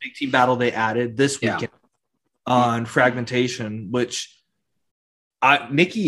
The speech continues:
Speaker 1: even was saying the thing that she doesn't like about Big Team Battle is how wide open it is, 'cause it looked like a Valhalla-style map from Halo three,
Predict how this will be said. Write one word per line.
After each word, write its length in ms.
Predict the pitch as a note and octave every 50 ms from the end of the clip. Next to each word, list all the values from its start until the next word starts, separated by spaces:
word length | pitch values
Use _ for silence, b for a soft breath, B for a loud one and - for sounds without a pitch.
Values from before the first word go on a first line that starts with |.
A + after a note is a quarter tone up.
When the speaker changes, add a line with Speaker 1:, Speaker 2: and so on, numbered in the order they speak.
| C3 A#2+ C3 C3
Speaker 1:
even 220 | B2+ C3+ B2+ B2
was 120 | B2 A#2+ A#2+
saying 400 | - C#3 C3 B2+ B2 A#2 A#2+ A#2
the 140 | A#2+ A#2+ A#2
thing 160 | - D#3+ D#3
that 80 | D3
she 120 | C3+ - D3+
doesn't 120 | C#3+ C3+
like 100 | C3 A#2+
about 180 | - B2+ A2+ A#2
Big 140 | C3 B2+ A#2+
Team 160 | - B2+ A2+
Battle 300 | A2+ A#2 C#3+ D#3+ C3 G#2+
is 80 | G#2+
how 320 | - A#2+ A#2+ A2 - - A#2+
wide 280 | A2+ B2 A#2+ A#2+ - - -
open 300 | A2+ B2 C3+ C3 C#3 A2
it 140 | G#2 F#2 F2
is, 160 | F#2 F2+ -
'cause 240 | - C3 A2+ - - -
it 160 | D3 C#3 C3+
looked 180 | D#3 F3+ F3
like 120 | F#3+ E3+ -
a 60 | D3+
Valhalla-style 840 | B2+ C#3 - - - C3 B2+ B2 B2 A#2+ A#2+ - - C3+ A#2+ A2 A2
map 360 | A2+ C#3 D#3+ D#3 A#2 - -
from 180 | - - A#2 A2
Halo 280 | A#2+ A#2+ A#2 A2 A2+
three, 420 | A2 - E3 E3+ D3+ C#3 C#3 C3